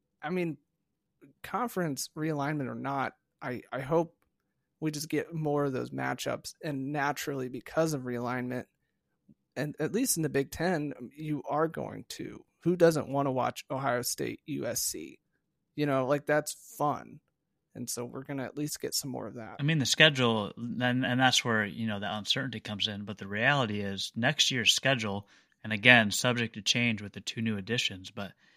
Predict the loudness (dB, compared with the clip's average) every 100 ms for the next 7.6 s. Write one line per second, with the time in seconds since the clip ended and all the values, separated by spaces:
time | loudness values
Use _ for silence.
0 | _ _ -12 4 8 10 8 2 -10 -20
1 | _ -2 -2 -4 -10 -10 2 4 4 2
2 | 0 -4 0 4 4 4 -2 -2 0 0
3 | 0 0 4 4 4 -2 -10 -12 -10 -6
4 | -4 0 0 0 -4 -6 -6 -12 _ _
5 | _ _ -10 -8 -6 -2 0 2 4 4
6 | 4 0 0 2 4 4 2 0 0 0
7 | -2 -4 -2 -2 -2 -10